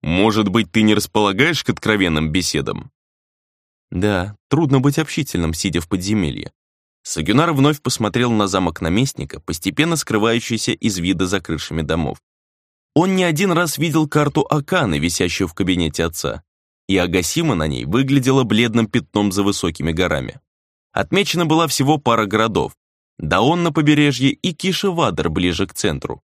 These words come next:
Румунг не обозначен. Наместник Югора объяснял столь скудные сведения об этой провинции ее обособленным расположением,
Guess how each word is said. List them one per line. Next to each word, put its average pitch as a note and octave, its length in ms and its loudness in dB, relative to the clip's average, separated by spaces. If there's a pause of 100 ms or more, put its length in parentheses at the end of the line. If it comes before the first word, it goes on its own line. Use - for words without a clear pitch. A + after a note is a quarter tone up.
(240)
Румунг A2+ 540 2
не E3 100 0
обозначен. A2 800 -2 (1200)
Наместник A#2 640 0
Югора A2+ 480 2
объяснял G2+ 460 2
столь C#3 260 2
скудные A2+ 420 4
сведения A2+ 520 2
об G#2+ 140 2
этой G#2+ 200 2
провинции C3 720 0 (240)
ее B2+ 400 2
обособленным C3 800 4
расположением, B2+ 800 -2